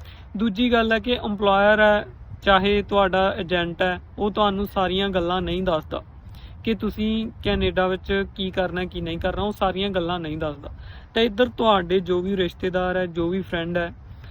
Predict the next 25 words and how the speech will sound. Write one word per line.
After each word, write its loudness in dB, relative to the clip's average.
ਤਾਂ 2
ਉਹਨਾਂ 4
ਨਾਲ 2
ਇੰਨਾ 0
ਕੁ -4
ਲਿੰਕ -2
ਬਣਾ -2
ਕੇ -2
ਰੱਖੋ -4
ਕਿ -4
ਤੁਹਾਨੂੰ 0
ਇੱਧਰ -2
ਕੰਮ 2
ਮਿਲਣ -2
ਵਿੱਚ -4
ਉਹ 0
ਰੈਫਰ 0
ਕਰ -2
ਦੇਣ, -4
ਰੈਫਰੈਂਸ 2
ਪਾ 0
ਦੇਣ -2
ਤੁਹਾਡੀ, -2
ਕਿਉਂਕਿ 0
ਇੱਥੇ 0